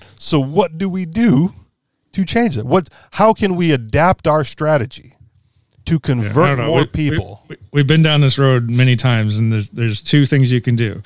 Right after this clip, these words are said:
Speaker 2: Uh, one, just keep doing what you're doing. Uh, live, live the freest you can live,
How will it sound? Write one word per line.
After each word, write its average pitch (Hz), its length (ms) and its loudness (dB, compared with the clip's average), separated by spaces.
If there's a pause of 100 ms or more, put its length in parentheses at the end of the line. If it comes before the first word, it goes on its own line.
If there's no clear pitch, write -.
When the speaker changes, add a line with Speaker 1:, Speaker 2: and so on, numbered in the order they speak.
(440)
Speaker 2:
Uh, 110 240 -2
one, 143 400 2 (300)
just 127 240 -6
keep 131 160 -4
doing 135 240 2
what 135 160 0
you're 127 80 -4
doing. 123 420 2 (560)
Uh, 110 160 -4
live, 123 340 0
live 127 240 0
the 117 100 0
freest 131 360 -2
you 123 100 -2
can 117 180 -2
live, 113 440 -2